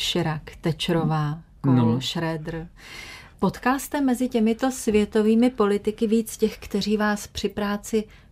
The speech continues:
Speaker 1: podepřeli, anebo tam byla častěji potřeba nějakého zápasu?
Speaker 2: Já mám samozřejmě poznatky v obou směrech. Nejvíc mě pomohl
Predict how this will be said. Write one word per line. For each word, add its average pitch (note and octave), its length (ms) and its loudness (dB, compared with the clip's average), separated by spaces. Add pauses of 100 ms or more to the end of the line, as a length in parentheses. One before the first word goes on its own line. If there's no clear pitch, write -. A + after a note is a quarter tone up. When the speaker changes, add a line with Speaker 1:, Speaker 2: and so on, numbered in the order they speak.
(100)
Speaker 1:
podepřeli, F3+ 840 -4 (440)
anebo G#3 320 0
tam B3 260 4 (100)
byla F#3+ 480 0 (440)
častěji A#3+ 480 0
potřeba F#3+ 500 -2
nějakého F3+ 880 -2 (460)
zápasu? D#3 840 -4 (540)
Speaker 2:
Já D3+ 260 4
mám F3 280 2 (260)
samozřejmě D#3+ 760 4 (280)
poznatky D#3 580 4
v - 60 -12
obou D#3 300 4
směrech. C#3+ 540 2 (600)
Nejvíc F#3 800 4 (320)
mě D3 200 6
pomohl C3 560 2